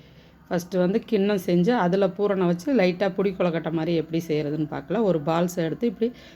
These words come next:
நல்லா அமுக்கி பிரஸ் பண்ணி தட்டு மாதிரி செஞ்சு, சென்டர்ல பூரணத்தை வச்சு கொஞ்சம் நல்லா பரப்பி விட்டு, ஓரங்களை நல்லா பிரஸ் பண்ணி விட்டுக்கிறணும். ரொம்பவே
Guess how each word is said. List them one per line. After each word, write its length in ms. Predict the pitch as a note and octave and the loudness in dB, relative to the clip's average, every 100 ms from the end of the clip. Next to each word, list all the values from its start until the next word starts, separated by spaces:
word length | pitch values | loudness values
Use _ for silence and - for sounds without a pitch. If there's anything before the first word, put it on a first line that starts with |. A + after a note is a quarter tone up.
| - | -10
நல்லா 640 | F#3 F3+ G3 G#3 G#3+ F#3 E3+ | -2 2 4 4 4 4 2
அமுக்கி 380 | E3 F#3 G3+ G3 | 0 -2 -4 -6
பிரஸ் 340 | F3+ E3+ - | -4 -6 -4
பண்ணி 240 | F3+ G#3+ | -4 -4
தட்டு 340 | - F3 - F#3 | -4 -6 -4 -2
மாதிரி 360 | F#3+ G3 G#3 F#3 - - - - - - - - | 0 2 0 -2 -12 -20 -20 -20 -20 -20 -12 -2
செஞ்சு, 320 | F3 F#3 B3+ - | 2 2 0 0
சென்டர்ல 500 | F#3 F#3 G3 G3 F3+ | 2 4 2 2 0
பூரணத்தை 420 | F#3 F#3+ F3 F3 | -2 0 -2 -2
வச்சு 440 | E3 D#3+ - D#4 F#4+ - _ _ _ - - - | -4 -6 -6 -6 -6 -12 _ _ _ -20 -20 -12
கொஞ்சம் 200 | F#3+ F3 | 0 2
நல்லா 260 | E3+ F3 F#3+ | 4 4 0
பரப்பி 420 | F#3 E3+ F3 F#3 | 0 -2 0 0
விட்டு, 200 | E3+ B3+ A#3 | 0 0 4
ஓரங்களை 460 | F#3 F#3+ F#3+ F3 F#3+ | 4 4 2 0 0
நல்லா 420 | F3 E3+ F3 G#3 | 0 0 0 -2
பிரஸ் 360 | - F3 E3 - | -4 -6 -6 -2
பண்ணி 200 | E3+ D#3+ | 0 0
விட்டுக்கிறணும். 600 | D#3 E3 E3 D#3 B3 E4 - - - - - _ _ - - - - | -2 -6 -4 -2 -2 -2 -10 -20 -20 -20 -20 _ _ -20 -20 -14 -4
ரொம்பவே 440 | A3 A3+ A#3+ B3+ | 2 4 6 4